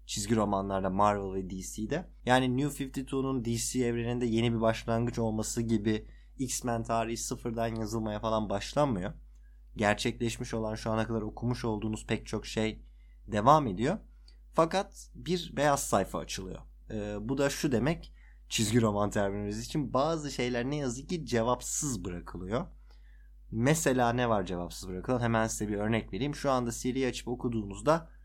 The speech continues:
Cyclops'un Charles Xavier'e oldukça sadık,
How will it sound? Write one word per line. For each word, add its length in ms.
Cyclops'un 1000
Charles 360
Xavier'e 480
oldukça 420
sadık, 640